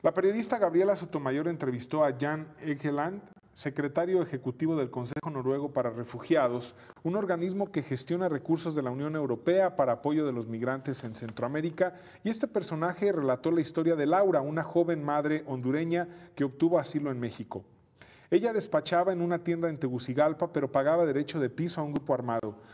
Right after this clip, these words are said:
Su madre enfermó de cáncer y tuvo que cerrar la tienda para cuidarla.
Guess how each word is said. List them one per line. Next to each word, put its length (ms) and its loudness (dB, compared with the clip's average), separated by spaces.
Su 160 -8
madre 280 2
enfermó 340 -2
de 80 0
cáncer 380 -2
y 60 2
tuvo 280 0
que 80 -2
cerrar 460 0
la 160 2
tienda 320 -2
para 160 2
cuidarla. 520 2